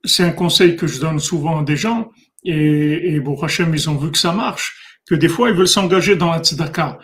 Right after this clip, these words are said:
mais ils savent pas s'ils vont tenir parce que ils donnent, euh, dans pas mal d'endroits ou ils en don-, donnent pas, mais maintenant, ils veulent aider un nouvel endroit, ils veulent de-, donner plus.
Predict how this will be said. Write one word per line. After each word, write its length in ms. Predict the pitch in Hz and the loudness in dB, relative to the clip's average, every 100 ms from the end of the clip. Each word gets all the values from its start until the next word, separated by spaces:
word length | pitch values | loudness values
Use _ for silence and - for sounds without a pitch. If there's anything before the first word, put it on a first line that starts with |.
| - _ - | -20 _ -6
mais 100 | 156 | -2
ils 40 | |
savent 260 | - 180 - | 0 0 0
pas 120 | 254 | 0
s'ils 220 | - 208 | 2 2
vont 140 | 165 170 | 2 2
tenir 400 | 190 175 165 156 - | 4 4 4 -2 -10
parce 160 | 151 | -6
que 340 | 170 160 - _ _ _ _ _ - | -4 -4 -6 _ _ _ _ _ -8
ils 100 | 156 | -2
donnent, 320 | 131 170 160 | 2 4 4
euh, 600 | 151 147 143 139 139 139 139 | 0 0 0 0 0 -2 -4
dans 160 | 139 | -4
pas 140 | 143 147 | -4 -2
mal 200 | 143 139 | -2 -2
d'endroits 640 | 151 180 247 226 202 151 | -4 -2 0 2 2 0
ou 160 | 143 143 | -4 -4
ils 180 | 143 139 | -4 -4
en 80 | 147 | -4
don-, 220 | 139 156 | -4 -6
donnent 280 | 143 147 139 | -6 -4 -2
pas, 140 | 175 190 | -4 0
mais 160 | 170 160 170 - - _ - | 0 0 -4 -14 -20 _ -8
maintenant, 220 | - 220 | 0 2
ils 100 | 175 | 6
veulent 200 | 180 175 | 8 8
aider 200 | 170 170 | 8 6
un 100 | 160 | 4
nouvel 320 | 160 147 151 | 0 0 0
endroit, 600 | 143 127 156 202 190 - _ _ - | 0 -2 -2 -4 -4 -8 _ _ -8
ils 100 | 143 | -2
veulent 160 | 151 | 4
de-, 120 | 175 | 6
donner 340 | 170 160 160 156 | 6 4 2 0
plus. 560 | 156 151 - - _ | 0 -2 -2 -8 _